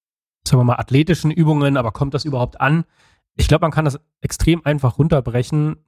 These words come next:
Natürlich, Prehab, Rehab, wenn das <laughs> dir irgendwo wehtut und du eine empfindliche Struktur hast, dann hilft's natürlich parallel immer, die ein bisschen zu stärken und resilienter zu machen. Aber grundsätzlich bei allen diesem Kram, was man macht,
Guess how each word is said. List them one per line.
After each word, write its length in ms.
Natürlich, 520
Prehab, 300
Rehab, 400
wenn 160
das 140
<laughs> 0
dir 140
irgendwo 280
wehtut 380
und 100
du 80
eine 220
empfindliche 360
Struktur 420
hast, 180
dann 80
hilft's 300
natürlich 240
parallel 400
immer, 320
die 160
ein 40
bisschen 220
zu 80
stärken 540
und 340
resilienter 400
zu 100
machen. 280
Aber 260
grundsätzlich 600
bei 140
allen 380
diesem 240
Kram, 340
was 100
man 140
macht, 300